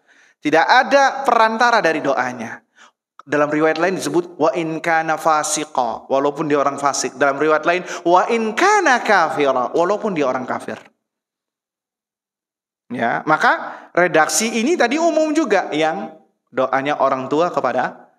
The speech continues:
anaknya. Ya, dakwatul waladi, walidi ala waladi, doanya orang tua keburukan atas anaknya. Kemudian dakwatu al musafir, doanya orang musafir ini tidak tertolak.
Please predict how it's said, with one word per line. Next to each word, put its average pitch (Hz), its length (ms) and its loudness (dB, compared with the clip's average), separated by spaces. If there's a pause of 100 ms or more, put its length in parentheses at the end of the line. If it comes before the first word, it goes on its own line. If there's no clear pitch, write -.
(300)
anaknya. 120 500 -6 (320)
Ya, 131 240 -2
dakwatul 135 560 2
waladi, 127 640 0
walidi 123 560 -2
ala 117 240 -2
waladi, 120 460 -4
doanya 120 420 -4
orang 120 400 -4
tua 127 240 -4 (800)
keburukan 123 560 -2
atas 113 240 -6
anaknya. 123 480 -4 (560)
Kemudian 123 880 -6
dakwatu 127 1120 -2 (560)
al 123 240 -4
musafir, 123 640 -4 (720)
doanya 127 400 -2
orang 127 240 -2
musafir 127 480 -2
ini 127 240 -6
tidak 120 240 -4
tertolak. 123 720 -4